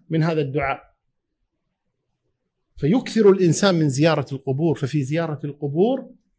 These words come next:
نفع عظيم لهذه النفس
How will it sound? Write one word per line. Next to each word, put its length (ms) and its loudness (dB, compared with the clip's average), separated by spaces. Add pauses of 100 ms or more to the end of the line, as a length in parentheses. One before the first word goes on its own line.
(760)
نفع 280 0
عظيم 880 0 (320)
لهذه 460 0
النفس 580 -2